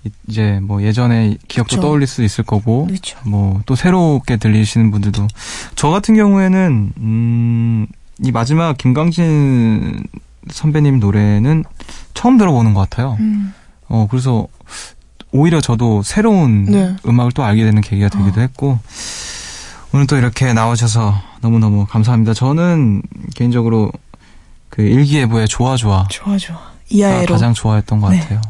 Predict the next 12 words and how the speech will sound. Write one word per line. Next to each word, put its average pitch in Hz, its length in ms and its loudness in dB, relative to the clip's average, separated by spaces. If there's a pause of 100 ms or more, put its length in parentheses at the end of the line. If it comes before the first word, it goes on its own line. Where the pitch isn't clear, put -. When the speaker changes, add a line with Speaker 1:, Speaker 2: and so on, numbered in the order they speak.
(380)
Speaker 1:
가장 147 360 0
인상적이어서 107 840 2
Speaker 2:
<laughs> - 1300 -8
Speaker 1:
뛰쳐나가고 113 480 0
싶었습니다. 107 440 -2
노래 104 160 2
들으면서 104 420 0
신촌으로. 104 640 2 (120)
Speaker 2:
아. 196 200 2 (180)
Speaker 1:
멀지도 131 280 2
않은데, 107 280 2
그쵸? 127 340 -4